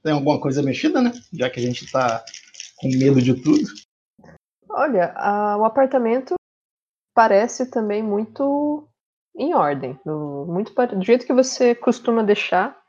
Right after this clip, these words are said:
Speaker 2: as coisas, elas parecem bastante normais.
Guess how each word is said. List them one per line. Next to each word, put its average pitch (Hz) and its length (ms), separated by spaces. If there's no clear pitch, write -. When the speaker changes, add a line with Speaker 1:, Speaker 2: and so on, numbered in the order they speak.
Speaker 2:
as - 160
coisas, 196 600
elas 165 240
parecem 190 800
bastante 190 540
normais. 240 640